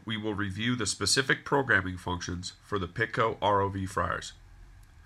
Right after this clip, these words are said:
All standard programming for the PITCO I twelve controller that are not related to the R O V,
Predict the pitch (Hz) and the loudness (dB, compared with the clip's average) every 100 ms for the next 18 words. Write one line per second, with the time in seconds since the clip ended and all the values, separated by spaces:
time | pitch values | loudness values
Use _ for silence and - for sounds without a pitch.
0 | - - - - - 120 143 - 131 131 | -20 -20 -20 -2 4 6 6 4 4 4
1 | 131 127 117 107 98 101 - 104 98 - | 4 4 4 6 4 2 -4 -2 -2 0
2 | 120 127 120 110 113 - 113 - 104 123 | 0 2 4 4 4 0 -2 -4 -2 0
3 | 107 92 - - - _ 101 101 98 110 | 0 -2 -6 -16 -20 _ 2 4 4 6
4 | 131 139 131 113 101 98 95 - 110 101 | 6 6 4 4 0 -2 0 4 4 4
5 | 135 117 98 | 2 -2 -4